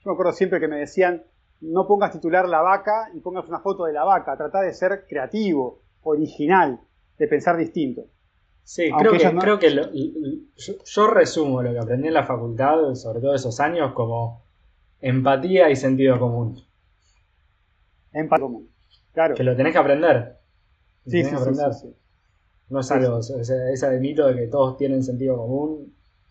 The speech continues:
Speaker 2: no, no creo que, que sea así, sobre todo porque si no todo el mundo haría
Speaker 1: Sí.
Speaker 2: publicidad como, y sería bueno, pero para esto tenés que aprender.
Speaker 1: Tal cual.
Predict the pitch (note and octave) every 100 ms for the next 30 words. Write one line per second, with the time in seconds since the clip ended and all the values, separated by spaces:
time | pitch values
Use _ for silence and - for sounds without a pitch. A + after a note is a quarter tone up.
0 | _ _ _ _ _ _ _ _ _ _
1 | A#2+ A#2 A2 G#2 A#2 _ _ _ _ _
2 | _ _ _ _ _ _ _ B2 A#2+ B2+
3 | A#2+ A2 A2 G#2+ A2 B2+ A2+ D3+ B2+ A#2
4 | B2+ E3+ B2+ A#2 A2 B2+ D3 C3+ A#2+ C#3
5 | C3 A#2+ A2+ A2+ A2+ G#2 A#2+ B2 B2 A2+
6 | A2 A2 A2+ A2 A#2 A#2 B2+ B2 G#2+ G#2
7 | G#2 G2 _ _ _ - _ _ - A#2+
8 | A#2+ C3 C3 C#3 A2+ A#2 A#2 A2 A2 A#2
9 | A2 - _ _ - C#3 C#3+